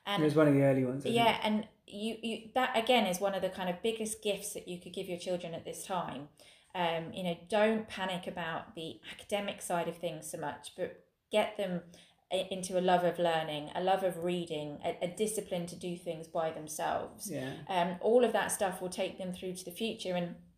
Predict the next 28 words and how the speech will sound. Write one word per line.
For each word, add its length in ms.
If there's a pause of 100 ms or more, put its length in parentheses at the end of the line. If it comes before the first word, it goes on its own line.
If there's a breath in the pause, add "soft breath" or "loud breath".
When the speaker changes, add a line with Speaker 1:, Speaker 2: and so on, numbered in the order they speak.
(260)
Speaker 1:
funnily 340
enough, 240
I 60
saw 180
some 220
random 440 (380 loud breath)
YouTube 420
video 300
the 120
other 120
day, 480
um, 520
and 140
it 140
was, 360 (100)
um, 400 (260)
one 140
of 60
these 120
big 160
YouTubers, 480
I 40
can't 180
remember 240
who 100
it 80
was 180
now, 140